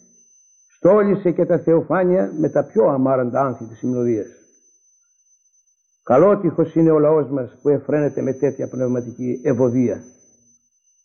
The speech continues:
Αλλά τι άνθος να πρωτοκόψουμε μέσα από αυτό το θαυμάσιο περιβόλι; Ας πάρουμε από τον κανόνα του όρθρου ένα-δυο τροπάρια. «Εχθρούς ζωφόδους και βεβορωμένων ιών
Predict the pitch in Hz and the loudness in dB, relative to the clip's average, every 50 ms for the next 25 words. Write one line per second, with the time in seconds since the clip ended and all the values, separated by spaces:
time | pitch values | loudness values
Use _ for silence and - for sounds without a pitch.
0 | _ _ _ _ _ _ _ _ - 156 170 185 190 185 180 156 - - - 247 | _ _ _ _ _ _ _ _ 0 2 4 4 4 4 2 0 -2 0 0 2
1 | 247 240 233 196 - 208 170 - 180 165 - 175 160 147 165 165 - 185 175 180 | 2 2 0 0 0 0 0 0 -2 -2 0 0 0 0 0 0 0 0 0 0
2 | - - 165 156 156 147 127 113 - - - _ _ _ _ _ 156 185 175 180 | -2 0 0 2 2 0 0 -2 -6 -14 -20 _ _ _ _ _ 2 2 2 2
3 | 185 165 160 - 170 151 - - 185 175 180 165 139 160 156 135 151 180 208 202 | 0 0 2 0 -2 -2 0 0 -2 0 0 -2 0 0 0 2 2 2 2 0
4 | 202 - 165 147 - 151 143 143 147 170 175 180 214 214 - - - _ _ _ | 0 0 -2 0 0 0 0 2 2 2 2 2 -2 -6 -10 -16 -20 _ _ _
5 | _ _ _ _ _ _ _ _ _ _ _ _ _ _ _ _ _ _ _ _ | _ _ _ _ _ _ _ _ _ _ _ _ _ _ _ _ _ _ _ _
6 | _ _ _ - 139 131 - - 185 202 208 202 196 180 180 170 156 175 175 170 | _ _ _ -6 -6 -6 -2 0 2 2 4 4 2 2 2 0 0 -2 -2 -4
7 | 160 147 151 160 170 185 185 170 147 - 160 185 196 185 185 190 175 170 170 170 | -2 0 0 0 2 2 0 0 0 0 0 2 2 0 -2 0 0 2 2 2
8 | 151 151 160 156 156 151 135 - 139 123 110 101 - - - _ _ _ _ _ | 0 0 -2 -2 -2 -4 -4 -2 -2 -4 -4 -6 -10 -16 -20 _ _ _ _ _
9 | _ _ _ _ _ _ _ _ _ _ _ _ _ _ _ _ _ _ _ _ | _ _ _ _ _ _ _ _ _ _ _ _ _ _ _ _ _ _ _ _
10 | _ _ _ _ _ _ _ _ _ _ _ _ _ _ 143 139 156 151 151 - | _ _ _ _ _ _ _ _ _ _ _ _ _ _ 4 4 4 4 2 0
11 | - 165 196 196 185 151 127 170 131 - - - 160 190 196 190 175 175 180 151 | 2 4 4 4 4 2 2 0 0 0 0 0 2 2 4 2 2 2 0 0
12 | - - - - - 160 151 139 156 147 131 160 151 151 156 156 156 156 156 180 | -2 -6 -8 -2 0 0 2 2 2 2 2 2 2 4 2 2 2 2 2 2
13 | 190 202 196 185 175 170 156 160 151 156 160 180 208 220 220 233 247 | 2 2 2 0 -2 -4 -2 0 2 4 4 4 4 2 0 -2 -4